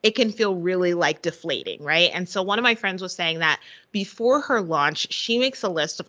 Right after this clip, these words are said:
all the things that she wants to do during her launch that don't involve launching. So she was talking about rearranging her pantry and going for a walk every day and getting a massage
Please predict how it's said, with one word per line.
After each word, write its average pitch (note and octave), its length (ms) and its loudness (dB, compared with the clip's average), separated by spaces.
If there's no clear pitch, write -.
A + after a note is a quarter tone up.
all G#3+ 200 0
the A3 120 2
things F#3 300 -4
that - 100 -10
she F3 140 -6
wants D#3+ 260 -4
to D#3+ 60 -8
do D#3 200 -2
during E3 400 2
her D#3+ 160 -2
launch C#3 460 2
that G3 160 6
don't F#3 220 6
involve D#3+ 340 4
launching. A#2+ 440 -6
So E3 400 4
she - 120 -2
was G#3+ 100 2
talking F#3 240 0
about E3 240 0
rearranging D#3 480 -4
her F#3+ 160 -4
pantry G#3 640 0
and E3 220 -2
going D#3+ 200 0
for G3 140 -4
a G3 40 -2
walk G3+ 300 4
every D#3 200 -4
day C#3 240 -2
and D#3+ 160 -8
getting F3 200 -2
a F3+ 60 -4
massage F#3+ 680 4